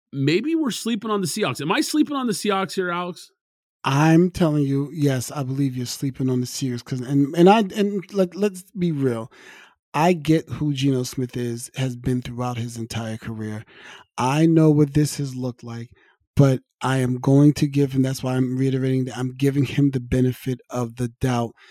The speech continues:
Speaker 2: The confidence that he got, the confidence that Pete gave him, the draft that they have, I think there's a little bit of under the radar salt on the Seahawks, and I think they're gonna show and prove this year.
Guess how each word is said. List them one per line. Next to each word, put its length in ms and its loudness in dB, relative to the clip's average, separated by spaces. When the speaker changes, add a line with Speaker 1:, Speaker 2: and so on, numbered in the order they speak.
Speaker 2:
The 80 -12
confidence 600 0
that 100 -4
he 180 -2
got, 280 -4
the 80 -8
confidence 540 -4
that 200 -8
Pete 240 -6
gave 280 -8
him, 220 -2
the 80 -6
draft 380 0
that 120 -2
they 100 -4
have, 360 -6
I 120 -6
think 600 0
there's 180 0
a 80 -2
little 520 6
bit 320 4
of 380 2
under 220 6
the 160 4
radar 640 2
salt 520 -2
on 320 0
the 60 -2
Seahawks, 640 -4
and 140 -4
I 80 -6
think 300 -4
they're 120 -4
gonna 240 -4
show 320 -2
and 140 -2
prove 300 -4
this 240 -8
year. 220 -14